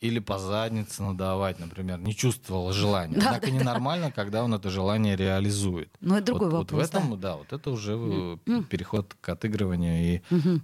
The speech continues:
Speaker 1: э, к наказанию.
Speaker 2: Ну, это я к чему говорю, что, например, когда ты, э, не любишь ребёнка, ну, такое, я ещё раз говорю, это бывает, э, конечно,
Speaker 1: Мгм.
Speaker 2: это ненормально, но это бывает, и что тут,
Speaker 1: Мгм.
Speaker 2: то, что уж тут
Speaker 1: Мгм.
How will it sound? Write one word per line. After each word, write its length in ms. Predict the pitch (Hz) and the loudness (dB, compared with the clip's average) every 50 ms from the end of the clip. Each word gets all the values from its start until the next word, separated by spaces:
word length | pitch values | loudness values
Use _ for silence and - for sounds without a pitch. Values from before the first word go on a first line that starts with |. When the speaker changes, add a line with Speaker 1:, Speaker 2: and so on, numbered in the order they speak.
| - - | -4 -8
Speaker 1:
э, 280 | - - - - 85 - - | -10 -10 -10 -10 -12 -10 -10
к 20 | |
наказанию. 680 | 82 78 - 90 87 95 92 87 82 78 73 71 73 - _ _ _ - - - - - - 76 - - - - - - - - _ - | -10 -6 -4 -4 -2 -2 -2 -2 -2 -2 -4 -6 -10 -14 _ _ _ -20 -20 -20 -20 -20 -20 -20 -20 -20 -20 -20 -20 -20 -20 -20 _ 0
Speaker 2:
Ну, 220 | - 175 220 254 | 2 4 4 4
это 140 | 285 277 269 | 4 2 2
я 160 | 285 277 277 | 2 0 0
к 60 | 269 - | 0 0
чему 200 | - 294 294 269 | 2 2 2 2
говорю, 320 | 180 175 170 170 160 151 | 2 0 0 0 -2 -4
что, 160 | - - 190 | -4 -2 0
например, 400 | 196 247 - 262 285 285 254 180 | 0 2 2 4 4 4 4 4
когда 340 | - 214 214 214 277 320 339 | 0 -2 -2 0 0 0 0
ты, 300 | - - 294 294 277 - - - | 0 -2 -2 -2 -2 -2 -2 -2
э, 300 | 220 208 196 196 196 196 | -2 0 2 2 2 4
не 180 | 202 226 262 | 4 4 4
любишь 380 | 277 349 285 180 175 160 - - | 4 2 2 0 -2 -2 -2 -2
ребёнка, 340 | 180 185 208 180 160 - 143 | 0 2 2 2 2 0 -2
ну, 60 | 147 | -4
такое, 300 | 185 - 269 262 240 208 | -2 0 2 2 2 2
я 160 | 202 202 202 | 2 2 2
ещё 420 | 180 165 165 160 190 - - 240 | 2 0 -2 -4 -4 -2 0 0
раз 100 | 190 175 | 0 0
говорю, 240 | 175 180 190 190 196 | 0 -2 0 2 2
это 160 | 190 175 190 | 2 0 0
бывает, 440 | 185 208 214 254 311 320 269 - - 202 | -2 0 2 2 2 2 0 -4 -6 -10
э, 80 | 202 - _ _ - 156 131 139 | -12 -12 _ _ -10 -10 -8 -4
конечно, 280 | 165 220 262 277 - - | -2 0 0 0 0 -2
Speaker 1:
Мгм. 80 | 139 - | -2 -2
Speaker 2:
это 80 | 214 | -4
ненормально, 760 | 214 214 226 233 220 190 185 175 190 226 302 359 359 294 220 | -4 -2 -2 0 0 2 2 2 2 2 2 0 0 -2 -6
но 160 | 202 220 247 | -6 -4 -6
это 160 | 262 254 254 | -6 -6 -6
бывает, 540 | 208 190 220 208 226 196 165 151 139 - - | -8 -8 -6 -2 0 0 0 0 -4 -6 -8
и 280 | 190 196 190 180 160 - _ - - 170 | -8 -6 -6 -8 -8 -10 _ -18 -18 -16
что 240 | 170 - 262 247 214 | -6 -4 -2 0 0
тут, 160 | 233 214 190 | 0 0 0
Speaker 1:
Мгм. 20 | |
Speaker 2:
то, 180 | 185 247 196 165 | 0 -2 -2 -2
что 140 | - - 254 | 0 0 0
уж 100 | 208 - | 0 0
тут 140 | 110 113 120 | 0 0 0
Speaker 1:
Мгм. 80 | 110 | 0